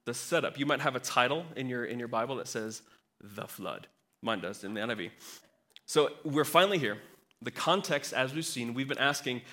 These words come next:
"Can any good come from this?" The humans have sinned. It's just spiraling out of control, down, down, down. But maybe Noah can rescue us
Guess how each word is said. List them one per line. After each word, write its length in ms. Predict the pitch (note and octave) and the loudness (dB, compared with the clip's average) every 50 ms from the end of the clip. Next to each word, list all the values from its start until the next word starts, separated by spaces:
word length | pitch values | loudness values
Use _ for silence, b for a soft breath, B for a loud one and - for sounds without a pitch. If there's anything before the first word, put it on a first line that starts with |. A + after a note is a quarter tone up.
| B B B | B B B
"Can 200 | - - D#3+ D#3+ | -2 0 2 2
any 120 | F#3 G3+ G3 | 2 2 2
good 260 | D#3 E3 F3 F3 F3 | 2 2 2 2 0
come 180 | - D#3+ D#3+ E3 | 0 -2 -2 -2
from 180 | - D3 B2+ | -4 -6 -6
this?" 160 | G#2+ E2+ - | -4 -6 -8
The 100 | - - | -8 -8
humans 300 | A#2 C3 C#3+ D3 C3 B2 | -4 -4 -2 -2 -4 -6
have 100 | - A#2+ | -8 -10
sinned. 400 | - - - E3 E3 D#3 D#3+ D#3+ D#3+ B B B B | -8 -4 -2 0 0 0 0 -2 -6 B B B B
It's 140 | - C3+ B2+ | -6 -4 -4
just 160 | - B2 B2+ | -4 -6 -6
spiraling 480 | - - C#3+ C#3+ D3 C#3 C3+ C3+ C3+ - | 2 4 6 6 6 6 2 2 2 2
out 220 | A#2 C#3 D3+ D#3 | 4 4 4 4
of 80 | E3 D#3+ | 2 0
control, 360 | - C#3 B2+ - C#3 B2+ B2+ | -4 -8 -4 -2 -2 -2 -2
down, 380 | B2 B2+ C3 C3+ C3+ C3+ C3 C3 | -2 0 0 2 2 0 0 -2
down, 300 | B2 B2+ B2 B2+ B2+ C3 | -2 -2 -2 -2 -2 -2
down. 340 | B2 B2+ A#2+ B2 B2 A#2+ B2 B B B B _ | -4 -2 -2 -2 -4 -4 -6 B B B B _
But 140 | - - | -6 -4
maybe 500 | C3 C3+ C3+ C3+ C3+ C#3+ D3 C#3+ D3 D3 | -2 -2 0 2 2 2 2 2 0 0
Noah 500 | C#3 C3 B2+ B2+ B2 A#2+ A#2 A2+ A2 A2+ - - | 0 0 0 0 0 0 0 0 -2 -4 -6 -12
can 180 | - - A#2 A2 | -12 -10 -6 -6
rescue 400 | A2+ A2 - - - A2 G#2 G2+ | -6 -6 -6 -8 -8 -8 -8 -8
us 260 | G2+ G#2+ - - | -8 -10 -12 -14